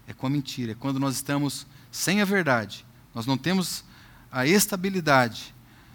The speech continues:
e liberdade nos movimentos, né? Movimentos espirituais, somos livres, livres pra cantar, livres pra erguer as nossas vozes, livres pra orar, livres pra nos abraçar,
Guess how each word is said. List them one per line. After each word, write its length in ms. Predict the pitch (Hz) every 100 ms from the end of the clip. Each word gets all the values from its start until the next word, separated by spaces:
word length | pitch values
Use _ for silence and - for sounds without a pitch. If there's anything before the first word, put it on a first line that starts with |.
| - - - - - - - _ 131
e 460 | 127 123 117 110 104 - - - - - - - - - - - - - - - - - - - -
liberdade 640 | 120 131 147 127 170 180
nos 140 | 185
movimentos, 600 | 165 170 165 135 139 131 123
né? 280 | 135 165 -
Movimentos 460 | - 127 123 143 160
espirituais, 640 | 165 175 160 - 131 127
somos 300 | 123 160 165
livres, 520 | 123 151 175 113 - - - -
livres 220 | 139 156
pra 160 | - 143
cantar, 640 | - 117 117 131 143 143 - - -
livres 200 | 143 143
pra 120 | 156
erguer 180 | 139 135
as 80 | 123
nossas 300 | 120 123 104
vozes, 540 | 117 139 143 135 - - -
livres 260 | - 160 151
pra 200 | - 139
orar, 460 | 120 113 127 135 131 - - -
livres 260 | 165 156
pra 220 | - 147
nos 160 | 143 135
abraçar, 720 | 131 123 107 - 135 139 135